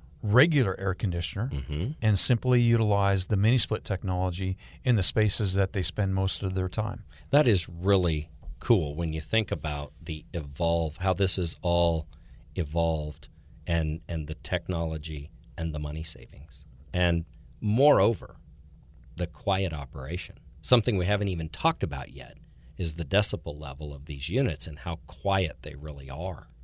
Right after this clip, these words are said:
Speaker 1: That is correct. Most of these units at the indoor unit are rated about nineteen to twenty-one decibel.
Speaker 2: Sure.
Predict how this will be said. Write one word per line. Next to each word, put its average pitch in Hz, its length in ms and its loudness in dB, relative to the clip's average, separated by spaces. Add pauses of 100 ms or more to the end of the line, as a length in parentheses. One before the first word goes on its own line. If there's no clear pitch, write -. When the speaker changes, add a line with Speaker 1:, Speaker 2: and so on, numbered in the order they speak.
(640)
Speaker 1:
That 113 160 10
is 113 140 6
correct. 95 440 -2
Most 120 460 6
of 135 160 0
these 127 260 4
units 113 320 4
at 98 140 2
the 101 100 -2
indoor 117 460 6
unit 95 380 0 (500)
are 107 100 6
rated 110 320 8
about 104 300 4
nineteen 107 480 4
to 92 80 2
twenty-one 98 480 2
decibel. - 440 0 (140)
Speaker 2:
Sure. - 260 -4